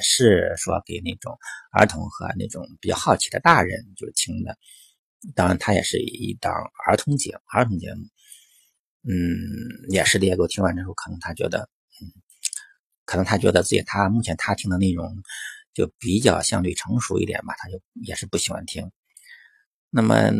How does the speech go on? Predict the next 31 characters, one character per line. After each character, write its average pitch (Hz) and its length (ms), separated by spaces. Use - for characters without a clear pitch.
当 - 180
时 - 140
我 110 100
还 123 200
给 135 120
他， 90 440
嗯， 92 100
订 104 180
阅 92 80
了 87 100
一 95 160
个 82 120
节 - 220
目， 87 240
是 - 200
比 92 140
较， 85 200
呃， 95 320
网 90 220
上 98 80
评 104 160
价 92 120
比 98 80
较 90 80
高 107 260
的， 95 160
包 104 100
括 101 140
在 92 320
美 85 220
国， 95 300